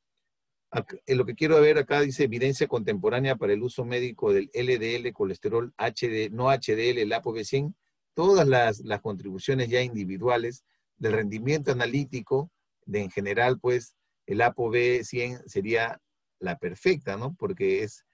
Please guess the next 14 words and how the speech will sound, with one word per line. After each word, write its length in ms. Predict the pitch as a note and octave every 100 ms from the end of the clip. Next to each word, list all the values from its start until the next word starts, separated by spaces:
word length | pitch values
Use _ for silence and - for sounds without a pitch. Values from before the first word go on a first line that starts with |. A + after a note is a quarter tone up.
| _
mucho 240 | - B2 A#2+
mejor 400 | F#2+ - C#3 - _ _ _ _
comparado 440 | G2+ F#2+ A2+ A#2+
con 220 | G2 G2
otras. 500 | C#3 G2 - - - _ _ _ _ _ _ _ _
Pero 280 | - E3 E3+
ya 100 | D#3 D#3
desde 120 | D3+
la 100 | C#3
perspectiva 460 | C3 A2 F#2 C3+
clínica, 460 | A#2 C3+ D3 C#3+ A#2+
eficacia 440 | - F#2+ C3 B2+
y 60 | A#2
costo-efectividad, 840 | C3 B2+ C3 B2+ - A#2+ A#2+ B2